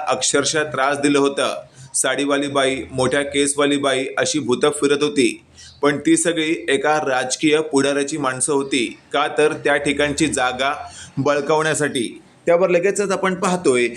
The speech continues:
विठूच्या वाडीतील लोकांना आता अधोक्षजचं म्हणणं पटायला लागलेलं असतं आणि ही बातमी जेव्हा मोहितला कळते तेव्हा मोहित लगेचच त्या जागेवर येतो आणि बोलू लागतो,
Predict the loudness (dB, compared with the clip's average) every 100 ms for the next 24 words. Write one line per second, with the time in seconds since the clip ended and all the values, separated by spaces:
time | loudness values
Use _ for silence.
0 | -10 -4 -2 2 2 2 2 0 2 0
1 | 0 2 2 4 2 2 0 0 -2 -6
2 | -8 -4 0 2 0 0 2 2 0 -2
3 | 0 0 0 -2 -4 -8 -2 -2 0 0
4 | 2 0 2 2 2 0 2 4 4 0
5 | -10 -8 -4 -2 0 0 0 -2 -4 0
6 | 2 2 4 4 4 2 -2 2 0 2
7 | 0 -2 -4 2 2 2 0 0 0 0
8 | 2 2 2 0 -2 -6 -2 0 0 0
9 | 0 -2 2 2 2 0 -4 -2 2 2
10 | 4 2 2 2 2 -2